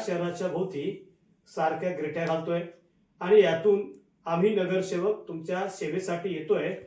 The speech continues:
अशी हाक देऊन तुम्ही निवडणुकीला सर्वजण सामोरे जात आहात, त्यात तुम्ही अपक्ष. मला सांगा, अपक्ष निवडणूक लढवण्यासाठी तुमची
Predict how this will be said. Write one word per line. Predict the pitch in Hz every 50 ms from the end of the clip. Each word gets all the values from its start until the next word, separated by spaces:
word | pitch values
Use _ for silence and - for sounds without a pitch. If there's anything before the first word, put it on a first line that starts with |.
| - _ _ -
अशी | 170 170 - 240 214
हाक | - - 202 226 - 196 175
देऊन | 196 185 170 214 226 196 165 - - - _ _ _ _ _ _ _
तुम्ही | 196 185 196 208 180 170 170 - - - - _
निवडणुकीला | - 165 180 190 185 - 170 - 185 175 180
सर्वजण | 175 - 170 156 160 160 165 185 190
सामोरे | - - 185 160 151 156 156 160 156
जात | 151 147 143
आहात, | - - - 147 - - - _ _ _ _ _ _
त्यात | 214 226 233 233 -
तुम्ही | 208 190 196 233
अपक्ष. | 208 185 - 208 190 - - 202 185 185 - - - - _ _ _ _ _ _
मला | 180 180 196 254 254
सांगा, | 247 226 196 180 165 165 - - - - - - _ _ _ -
अपक्ष | 185 - - 262 262 - -
निवडणूक | 269 247 233 226 226 214 233 240 - 226
लढवण्यासाठी | 208 190 190 196 196 202 196 - 185 165 - 190 202
तुमची | 196 - 185 170 - 208